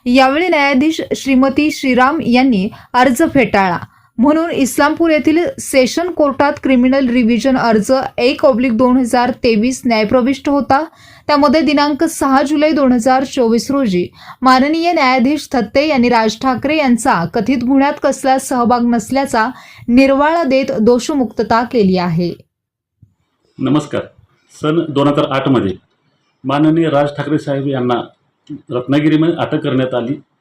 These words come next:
Speaker 2: त्याबद्दल शिराळ्यामध्ये बंद पुकारण्यात आला. तत्कालीन मनसे अध्यक्ष श्री तानाजी सावंत यांनी शेडगेवाडी येथे बंद पुकारला, म्हणून कोकरूड पोलीस स्टेशन यांनी या सर्वांच्या विरोधात शिराळा न्यायालयात न्या-, आरोपपत्र दाखल केले.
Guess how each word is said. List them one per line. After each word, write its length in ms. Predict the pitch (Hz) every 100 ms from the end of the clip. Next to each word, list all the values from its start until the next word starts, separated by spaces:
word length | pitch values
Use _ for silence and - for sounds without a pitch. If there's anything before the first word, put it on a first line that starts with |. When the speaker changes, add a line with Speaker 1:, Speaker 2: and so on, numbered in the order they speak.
| _ _
Speaker 2:
त्याबद्दल 400 | 139 139 151 165 160
शिराळ्यामध्ये 680 | 147 139 151 147 139 151 -
बंद 320 | 127 139 156
पुकारण्यात 480 | 156 131 139 127 123
आला. 160 | 117 107 -
तत्कालीन 500 | 123 - 147 151 170 170
मनसे 460 | 139 135 143 - 160
अध्यक्ष 360 | 139 117 135 -
श्री 380 | 143 - 147
तानाजी 400 | 151 131 127 135
सावंत 340 | 143 127 120 107 - _ _ _
यांनी 200 | 123 139
शेडगेवाडी 600 | 151 139 131 139 160 156
येथे 220 | 156 - 151
बंद 240 | 139 143
पुकारला, 460 | - 135 123 113 127 - _ _ -
म्हणून 340 | 120 151 165 165
कोकरूड 500 | 151 - 156 180 175
पोलीस 200 | 156 139
स्टेशन 300 | 135 143 131
यांनी 200 | 117 120 - _ _ _ _ 135
या 200 | 143 156
सर्वांच्या 480 | 143 131 139 143
विरोधात 320 | 143 143 117 101 - _ _ _ _ _ _ _ -
शिराळा 220 | 139 160
न्यायालयात 460 | 160 143 143 147 147 - _ - - _ -
न्या-, 520 | 135 139 - _ -
आरोपपत्र 340 | 135 151 156 139
दाखल 280 | 131 127 107
केले. 240 | 110